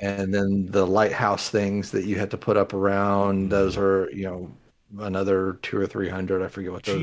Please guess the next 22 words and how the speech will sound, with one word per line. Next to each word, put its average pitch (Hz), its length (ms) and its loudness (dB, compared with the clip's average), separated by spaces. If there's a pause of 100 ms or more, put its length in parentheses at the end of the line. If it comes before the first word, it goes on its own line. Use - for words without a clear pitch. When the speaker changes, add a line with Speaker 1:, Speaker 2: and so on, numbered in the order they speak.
Speaker 1:
end 90 120 -6
up 80 140 -4
Speaker 2:
Jesus. 92 200 -4
Speaker 1:
being. - 120 -12 (100)
Speaker 2:
Yeah. 67 200 -10 (140)
I, 113 100 0
and 110 80 -2
Speaker 1:
So, 117 180 6
Speaker 2:
I'm, 110 100 4
Speaker 1:
yeah, 107 340 4
it's, - 380 -4
it's - 260 -4
nuts. 98 400 -4
Speaker 2:
I'm 123 100 2
guessing 143 280 4
it's 123 140 0
not 123 200 4
a 110 80 2
four 127 320 2
hundred 110 320 4
percent 101 340 0
improvement, 92 680 -2